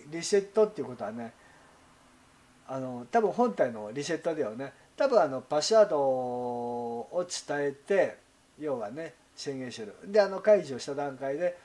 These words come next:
本体のリセットをしたけども、復旧しないっていうことで。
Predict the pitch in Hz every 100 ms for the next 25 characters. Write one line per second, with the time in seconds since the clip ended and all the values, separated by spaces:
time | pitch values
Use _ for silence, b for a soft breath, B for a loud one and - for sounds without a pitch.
0 | B 175 165 - 117 165 156 135 147 139
1 | 131 127 - 123 117 131 175 160 B B
2 | - 139 151 139 - 131 127 - 110 101
3 | 101 95 87